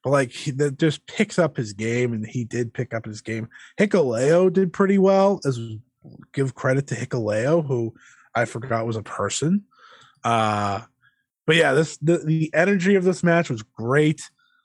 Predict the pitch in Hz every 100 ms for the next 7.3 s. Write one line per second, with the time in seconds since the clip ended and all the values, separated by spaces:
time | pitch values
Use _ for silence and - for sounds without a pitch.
0 | _ 117 113 113 107 - 147 160 156 139
1 | 117 120 135 160 165 156 151 143 151 143
2 | - 113 117 110 107 139 160 165 160 147
3 | _ - _ _ 135 139 143 147 156 151
4 | 156 170 160 147 139 139 139 127 139 147
5 | 147 147 - - - 123 123 120 123 139
6 | 135 135 127 113 - 123 110 110 120 107
7 | 101 98 -